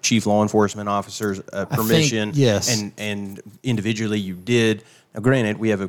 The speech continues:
Speaker 1: great sheriff here, and we never had that problem,
Speaker 2: Yeah.
Speaker 1: to the best of my knowledge.
Speaker 2: I know, I didn't have any trouble with it.
Speaker 1: But, you know, that's one of the things that they, that they changed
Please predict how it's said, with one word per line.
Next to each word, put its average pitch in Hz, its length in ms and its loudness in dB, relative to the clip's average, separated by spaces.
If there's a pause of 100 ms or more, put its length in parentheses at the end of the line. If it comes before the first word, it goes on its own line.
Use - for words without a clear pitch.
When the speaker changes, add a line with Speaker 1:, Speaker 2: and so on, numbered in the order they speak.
(140)
Speaker 1:
great 107 220 0
sheriff 104 320 -2
here, 98 260 -6
and 98 140 -14
we 101 80 -12
never 98 180 -4
had 95 200 -4
that 92 220 -4 (140)
problem, 98 280 2
Speaker 2:
Yeah. 98 40 -4
Speaker 1:
to 104 120 -10
the 98 60 -8
best 98 200 -4
of 101 60 -14
my 107 120 -4
knowledge. 95 380 -4
Speaker 2:
I 139 160 2
know, 113 200 0
I 127 120 0
didn't 113 120 -2
have 98 120 -8
any 95 100 -12
trouble 95 260 -6
with 92 160 -10
it. 113 200 -8
Speaker 1:
But, 98 280 -2 (440)
you 127 100 0
know, 95 180 0 (200)
that's 120 240 0
one 127 140 0
of 110 60 2
the 104 60 -2
things 104 220 -4
that 98 100 -4
they, 92 240 -2 (120)
that 104 120 -4
they 95 140 -6
changed 98 680 -8